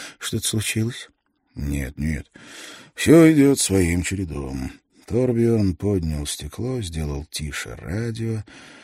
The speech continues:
На приборной панели и в держателе для термоса валялись фантики от конфет. Пахло в машине не очень. Майя положила рюкзак на колени,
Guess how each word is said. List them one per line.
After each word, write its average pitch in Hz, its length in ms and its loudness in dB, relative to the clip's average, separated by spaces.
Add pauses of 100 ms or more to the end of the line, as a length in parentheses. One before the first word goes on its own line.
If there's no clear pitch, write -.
(220)
На 98 120 2
приборной 151 480 8
панели 147 560 4
и 113 40 6
в 95 80 0
держателе 101 580 2
для 90 200 0
термоса 117 480 0
валялись 95 420 0
фантики 95 600 -4
от 85 120 -8
конфет. 78 680 -6 (360)
Пахло 95 440 -4
в 120 80 -4
машине 85 420 -6
не 92 140 -4
очень. - 540 -12 (480)
Майя 87 280 2
положила 82 480 -2
рюкзак 78 540 -6
на - 140 -10
колени, 95 680 -2